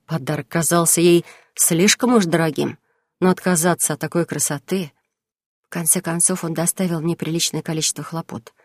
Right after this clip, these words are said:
уговаривала себя баронесса. Слишком долго, кстати сказать, уговаривать не пришлось. При достаточно спокойном отношении к побрякушкам это синее сияние покорило её сразу и навсегда.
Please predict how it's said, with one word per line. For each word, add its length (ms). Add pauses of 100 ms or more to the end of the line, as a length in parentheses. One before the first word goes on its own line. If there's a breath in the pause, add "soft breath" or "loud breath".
(340)
уговаривала 640
себя 260
баронесса. 680 (500)
Слишком 480
долго, 340
кстати 380
сказать, 440
уговаривать 520
не 60
пришлось. 580 (380)
При 120
достаточно 560
спокойном 560
отношении 720
к 60
побрякушкам 720 (220 soft breath)
это 200
синее 340
сияние 480
покорило 480
её 140
сразу 360
и 40
навсегда. 480